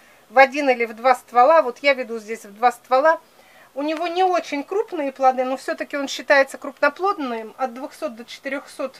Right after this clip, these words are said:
граммов. И чем он ценится, почему его очень не-, неудобно выращивать. Я вот, если честно, я не люблю такие томаты. Я вот сейчас стою,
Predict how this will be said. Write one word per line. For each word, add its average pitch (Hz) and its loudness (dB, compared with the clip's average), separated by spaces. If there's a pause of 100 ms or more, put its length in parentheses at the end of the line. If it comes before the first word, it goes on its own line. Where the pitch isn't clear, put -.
(300)
граммов. 294 0 (1200)
И 294 -8 (240)
чем 339 0
он 320 2
ценится, 339 0
почему 330 -6
его 359 4
очень 294 2
не-, 262 2
неудобно 285 0
выращивать. 226 -2
Я 311 8
вот, 330 -2
если 254 -14
честно, 254 -8
я 254 -2
не 302 0
люблю 302 -6
такие 254 -2
томаты. 233 2
Я 247 4
вот 285 0
сейчас - 0
стою, 302 2